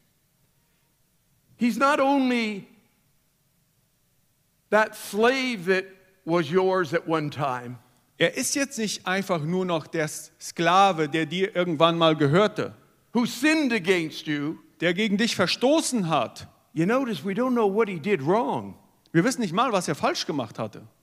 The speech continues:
Speaker 1: We don't know if he put, if he stole something.
Speaker 2: Wir wissen nicht, ob Onesimus gestohlen
Speaker 1: We
Speaker 2: hatte.
Speaker 1: don't know.
Speaker 2: Wir wissen es einfach nicht.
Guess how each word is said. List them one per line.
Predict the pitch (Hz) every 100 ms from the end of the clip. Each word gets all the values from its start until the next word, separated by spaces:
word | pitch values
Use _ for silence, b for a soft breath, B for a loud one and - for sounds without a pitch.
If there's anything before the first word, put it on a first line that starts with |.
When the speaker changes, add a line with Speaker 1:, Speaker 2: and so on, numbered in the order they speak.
| _ _ _ _ _
Speaker 1:
We | 254
don't | 240 202
know | 196 202
if | 185
he | 170
put, | - 208 - - _ _
if | 180 180
he | 156
stole | - - 185 202 240
something. | - 254 254 277 294 339 339 _
Speaker 2:
Wir | 156 175
wissen | 220 208 202
nicht, | 208 - - -
ob | 160 - -
Onesimus | 170 170 190 175 151 -
gestohlen | 110 - 123 185
Speaker 1:
We | 214
Speaker 2:
hatte. | 220 233
Speaker 1:
don't | 277
know. | 302 339 320 285 _ _
Speaker 2:
Wir | 196
wissen | 370 - 247
es | 170
einfach | 156 135 120
nicht. | 110 -